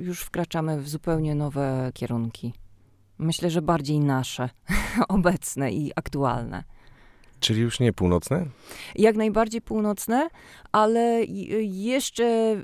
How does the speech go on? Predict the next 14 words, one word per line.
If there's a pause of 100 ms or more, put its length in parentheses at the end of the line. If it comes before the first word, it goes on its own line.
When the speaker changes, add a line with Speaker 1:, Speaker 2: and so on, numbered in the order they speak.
(120)
Speaker 1:
troszkę
mniej
liryczne, (360)
jak
dla
mnie.
Bardziej
surowe. (360)
Jeden
utwór
też
będzie (520)
mocno (520)
korespondował